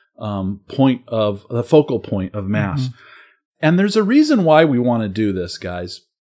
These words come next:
Speaker 1: Um, our, our mission as an apostolate is to share the truth and beauty of the Catholic faith and the Catholic Church with people from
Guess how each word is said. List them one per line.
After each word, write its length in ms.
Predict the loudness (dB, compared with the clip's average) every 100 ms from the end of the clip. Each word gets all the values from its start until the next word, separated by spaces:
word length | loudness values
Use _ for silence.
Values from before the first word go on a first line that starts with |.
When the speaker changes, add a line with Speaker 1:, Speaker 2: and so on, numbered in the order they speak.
| _ _ _ _ -14
Speaker 1:
Um, 300 | -8 -6 -6 -6
our, 120 | -4
our 200 | -2 0
mission 600 | 2 2 2 0 -4 -6 -16 _ _
as 200 | -6 -4
an 80 | -6
apostolate 680 | -4 -2 -2 -2 -6 -6 -6
is 120 | -10
to 100 | -10
share 580 | -10 -4 0 2 2 -2 -8 _ _
the 80 | -16
truth 680 | -10 -4 0 0 -4 -16 _
and 240 | -8 -6 -4
beauty 520 | -2 -2 -2 -4 -8 _ _ _ _
of 280 | -4 -4 -4
the 100 | -8
Catholic 540 | -8 -8 -8 -8 -12
faith 460 | -8 -4 -2 -4 -8
and 80 | -10
the 60 |
Catholic 420 | -8 -8 -8 -10 -8
Church 400 | -4 -4 -6 -18 _ _ _ -4
with 220 | -2 0
people 280 | -2 0 -2
from 400 | 0 0 0